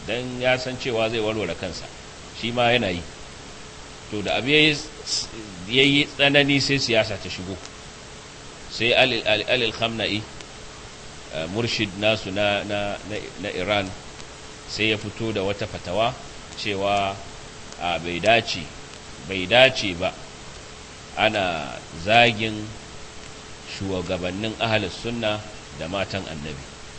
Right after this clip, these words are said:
Ce bai dace ba a zagi shugabannin ahlus sunna da matan annabi. To, wannan fatawa aka faɗe ta a kafofin watsa labarai irin su Al Jazeera, duk sun faɗi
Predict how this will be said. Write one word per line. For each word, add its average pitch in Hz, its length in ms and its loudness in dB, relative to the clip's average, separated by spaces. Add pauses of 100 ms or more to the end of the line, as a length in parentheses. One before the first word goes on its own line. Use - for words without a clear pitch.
(380)
Ce 92 100 -4
bai 85 160 -2
dace 104 340 2
ba 101 120 2
a 95 80 0
zagi 87 280 -2
shugabannin 90 600 -4
ahlus 107 280 -2
sunna 123 300 0
da 87 80 -2
matan 87 300 -4
annabi. 76 360 -12 (840)
To, 101 80 -4
wannan 147 240 6
fatawa 131 520 6
aka 143 180 -2
faɗe 120 340 -2
ta 131 120 2
a 95 60 -2
kafofin 131 340 -6
watsa 131 240 -2
labarai 104 400 0
irin 123 140 -2
su - 100 -2
Al 98 140 0
Jazeera, 95 440 0
duk 98 140 -4
sun 107 200 -6
faɗi 90 420 -4